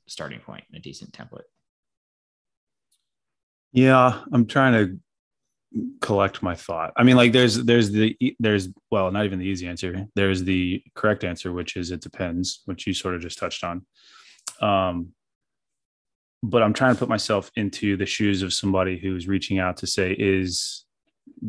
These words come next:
Speaker 2: you know, this thing that I downloaded or paid for or got from a friend good?" Um, some questions I would kinda ask myself are, does it have any mechanism to account for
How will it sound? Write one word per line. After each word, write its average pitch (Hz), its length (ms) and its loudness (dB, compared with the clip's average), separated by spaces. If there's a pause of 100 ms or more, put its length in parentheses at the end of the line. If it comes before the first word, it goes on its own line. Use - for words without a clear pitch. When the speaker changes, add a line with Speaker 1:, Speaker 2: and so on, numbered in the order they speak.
(160)
Speaker 2:
you 107 80 -4
know, 92 140 -2
this 98 220 -2
thing 95 200 0
that 92 100 2
I 92 60 2
downloaded 92 560 -2
or 98 140 -4
paid 95 260 -6
for 95 320 -2
or 92 320 -4
got 92 260 0
from 98 140 -4
a 90 60 -2
friend 90 420 -2 (1300)
good?" 113 480 6 (340)
Um, 117 480 2 (200)
some 123 180 0
questions 135 420 2
I 113 140 4
would 117 160 2
kinda 113 220 -4
ask 104 320 -6
myself 104 580 -2
are, 92 480 -2 (1080)
does 113 240 2
it 113 140 0
have 123 560 2
any 131 240 6
mechanism 107 680 -2
to 101 180 -6
account 98 560 -2 (160)
for 95 800 -2